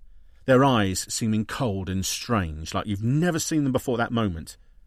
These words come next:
a huge table with men in suits and slick hair, and you decide, decide how much to divide your memories up.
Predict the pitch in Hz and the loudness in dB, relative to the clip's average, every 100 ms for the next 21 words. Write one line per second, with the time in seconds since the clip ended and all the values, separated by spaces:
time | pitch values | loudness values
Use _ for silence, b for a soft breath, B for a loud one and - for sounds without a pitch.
0 | - - - 123 - 208 190 165 135 - | -20 -20 -8 -8 0 2 2 2 -2 -6
1 | - - 156 147 104 85 95 110 147 135 | -10 -6 2 2 2 -2 -4 0 4 4
2 | 117 104 - 170 127 - 101 92 - 131 | 4 2 2 4 2 0 -6 -6 -2 -4
3 | - - 117 98 120 131 147 147 - 190 | -4 -2 0 0 0 -2 0 -2 -2 -2
4 | 160 80 98 - _ - - - - - | -2 -2 -6 -12 _ -20 -20 -20 -20 -20
5 | - - - - - - - - 156 - | -20 -20 -20 -20 -20 -20 -20 -8 -4 0
6 | 185 160 156 160 156 - - 143 143 110 | 0 0 0 -4 -4 -6 -4 0 2 4
7 | 135 151 147 131 151 135 135 135 147 135 | 4 4 4 4 4 4 2 4 4 4
8 | 107 87 - 64 - | 2 -2 -6 -10 -12